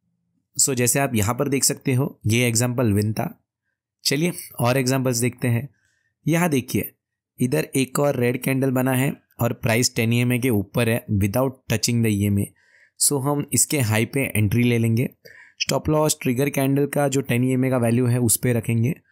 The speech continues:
और target two times the risk।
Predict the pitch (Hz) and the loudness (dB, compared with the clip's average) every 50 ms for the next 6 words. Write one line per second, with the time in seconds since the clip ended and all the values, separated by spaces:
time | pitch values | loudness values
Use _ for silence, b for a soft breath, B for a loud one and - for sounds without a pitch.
0 | b b b b b b b _ _ _ _ _ _ _ _ - - 110 107 107 | b b b b b b b _ _ _ _ _ _ _ _ -4 -2 0 2 2
1 | 107 107 - _ _ - 104 98 101 120 156 180 - - _ _ _ - - - | 0 0 -2 _ _ -2 -2 0 0 0 -2 -4 -6 -10 _ _ _ -18 -6 -2
2 | 120 117 101 - 104 101 104 104 131 135 123 98 - - - | -2 -2 0 0 0 0 2 2 0 0 0 0 0 -2 -4